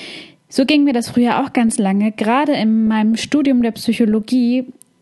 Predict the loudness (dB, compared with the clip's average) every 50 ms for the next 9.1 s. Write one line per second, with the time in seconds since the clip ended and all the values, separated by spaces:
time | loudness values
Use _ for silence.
0 | _ _ _ _ _ _ _ _ _ -4 -2 0 2 2 0 0 0 0 0 -2
1 | -2 0 0 2 2 2 2 0 0 -2 -4 -6 -6 -4 0 0 2 2 2 2
2 | 2 2 2 0 0 -2 -4 -2 -2 -2 -2 -2 -2 -4 -2 0 0 -2 0 0
3 | 0 -2 0 0 -2 -2 -2 -2 -2 -2 -2 -2 -2 -4 -4 -6 -4 -4 -2 0
4 | 0 0 0 0 -2 -2 -2 -2 -2 -2 -2 -4 -4 -2 -2 0 0 0 0 -2
5 | 0 0 0 2 2 0 -2 -4 -10 -16 -18 -18 -18 -4 -2 0 0 2 2 2
6 | 2 2 2 2 2 2 2 0 0 0 0 0 0 0 0 -2 -2 -2 -4 -6
7 | -4 -4 -4 -2 0 0 0 2 2 2 2 2 0 0 -2 -6 -14 -16 -16 -16
8 | -18 -18 -8 -6 -4 0 0 0 -2 0 -2 0 0 2 2 0 0 -2 -6 -10
9 | -14 -16